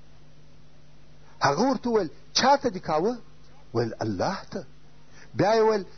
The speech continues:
"د لمانځه په وخت کې دې کومې خوا ته مخ ګرځاوه؟" ابو ذر رضی الله تعالی عنه وویل، "هرې خوا ته چې به مې الله جل جلاله مخ برابر کړي. او د ماخوستن لمونځ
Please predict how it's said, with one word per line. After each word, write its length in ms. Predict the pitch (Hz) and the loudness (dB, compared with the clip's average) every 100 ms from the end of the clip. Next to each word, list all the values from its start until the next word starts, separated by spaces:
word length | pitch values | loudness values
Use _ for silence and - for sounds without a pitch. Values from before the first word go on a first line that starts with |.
| - 156 | -2 0
"د 40 | |
لمانځه 440 | 175 170 165 160 | 2 2 2 2
په 120 | - 226 | 2 4
وخت 280 | 226 226 | 4 2
کې 80 | 247 214 | -2 -2
دې 60 | 202 | 0
کومې 200 | - 285 | 0 2
خوا 240 | 214 220 247 | 2 2 2
ته 120 | 220 | 2
مخ 260 | 202 247 247 | 0 0 2
ګرځاوه؟" 460 | 262 202 185 120 95 - - - - - - - | 0 2 0 0 -4 -16 -16 -16 -16 -16 -8 -4
ابو 220 | 120 127 | 2 2
ذر 200 | 127 240 | 4 4
رضی 280 | 226 180 196 | 4 4 2
الله 220 | 185 180 | 4 2
تعالی 240 | 170 165 | 2 2
عنه 200 | 165 151 160 | 2 2 4
وویل، 280 | 160 151 135 - - | 6 4 0 -10 -2
"هرې 180 | 226 262 | 2 2
خوا 280 | 208 202 233 | 2 4 2
ته 140 | 240 | 2
چې 120 | 226 226 | -4 0
به 120 | 220 | -2
مې 200 | 214 196 | 0 -2
الله 300 | 208 208 214 | 0 2 2
جل 300 | 208 220 214 | 2 2 2
جلاله 500 | 208 214 208 185 226 | 2 2 4 4 2
مخ 240 | 208 240 | 2 0
برابر 400 | - 220 196 196 | 0 2 4 2
کړي. 220 | 175 - - - - - - - - - 151 | -4 -10 -16 -16 -16 -16 -16 -16 -14 -2 2
او 120 | 170 | 4
د 80 | 170 | 4
ماخوستن 560 | 175 170 - - 254 277 | 2 2 -2 2 4 4
لمونځ 280 | 214 240 | 4 2